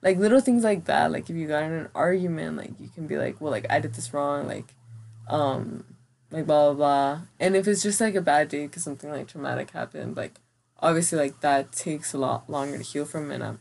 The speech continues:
not really, like, saying, like, I guess you,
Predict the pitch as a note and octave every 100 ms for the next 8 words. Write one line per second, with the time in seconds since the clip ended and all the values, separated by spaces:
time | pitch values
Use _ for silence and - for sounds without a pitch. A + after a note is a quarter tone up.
0 | - C#3 C#3 C#3+ C#3+ - C#3 C3 - A#2+
1 | - - C#3 C#3 - - _ _ _ _
2 | _ _ _ _ _ _ _ _ _ _
3 | _ - G#3 C#4 D4+ C4